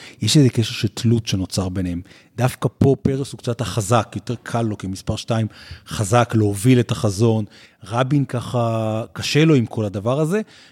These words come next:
ויש איזה תלות של רבין ופרס, כלומר, שאני ראיתי לראשונה את ההסכם ביניהם שנחתם ביוני תשעים וחמש, ונחשף רק לאחרונה, לראשונה על ידי שמעון שיפר בידיעות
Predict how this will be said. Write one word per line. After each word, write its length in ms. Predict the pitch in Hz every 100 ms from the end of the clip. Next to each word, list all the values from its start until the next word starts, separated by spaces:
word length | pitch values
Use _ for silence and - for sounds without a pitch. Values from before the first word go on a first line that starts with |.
| _
ויש 240 | 110 131 190
איזה 120 | 185
תלות 300 | - 131 135
של 100 | -
רבין 320 | 120 123 127
ופרס, 360 | 117 151 165 110
כלומר, 180 | 110 104
שאני 220 | 107 120
ראיתי 220 | 127 120
לראשונה 260 | 117 107 117
את 80 |
ההסכם 420 | 113 101 - 127 127
ביניהם 220 | 117 110
שנחתם 460 | - 95 - 123
ביוני 280 | 110 110 120
תשעים 260 | 117 - 123
וחמש, 280 | - 110 120
ונחשף 460 | 107 - - 107 120
רק 160 | 113
לאחרונה, 460 | 117 107 98 110 135
לראשונה 340 | 110 98 104
על 40 | 107
ידי 160 | 107
שמעון 280 | 104 110 104
שיפר 260 | - 139 131
בידיעות 500 | 107 104 123 240